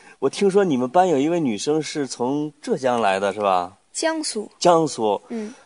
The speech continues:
Speaker 1: 她，你们每天都带着水，她带着什么？
Speaker 2: 茶叶喝。
Speaker 1: 她怎么喝啊？
Speaker 2: 她就把茶，茶叶放杯子里面，然后到学校往里面倒开水，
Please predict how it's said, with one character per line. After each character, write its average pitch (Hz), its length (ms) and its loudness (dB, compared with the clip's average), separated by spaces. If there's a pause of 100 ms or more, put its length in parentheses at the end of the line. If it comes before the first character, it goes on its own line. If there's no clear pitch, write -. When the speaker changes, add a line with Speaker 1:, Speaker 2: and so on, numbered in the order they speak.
(280)
Speaker 1:
她， - 200 -14
你 131 180 0
们 147 160 2
每 135 140 0
天 139 120 -4
都 165 80 0
带 170 140 2
着 160 100 0
水， 104 360 -2
她 - 160 -6
带 170 180 2
着 113 100 2
什 92 160 -6
么？ 85 280 -4 (160)
Speaker 2:
茶 190 320 -6
叶 220 240 -2
喝。 196 320 -14 (340)
Speaker 1:
她 165 80 -2
怎 139 140 -2
么 92 80 -4
喝 - 220 -4
啊？ 87 220 0 (1000)
Speaker 2:
她 339 180 -2
就 349 240 0
把 220 240 -2
茶， 226 380 -4
茶 247 200 0
叶 262 160 4
放 240 220 0
杯 240 160 4
子 233 140 -4
里 190 80 -2
面， 185 180 -4
然 214 100 -4
后 226 60 2
到 226 180 2
学 196 200 -4
校 202 180 0
往 202 160 0
里 208 120 0
面 180 180 -6
倒 190 120 -2
开 202 240 -8
水， - 300 -12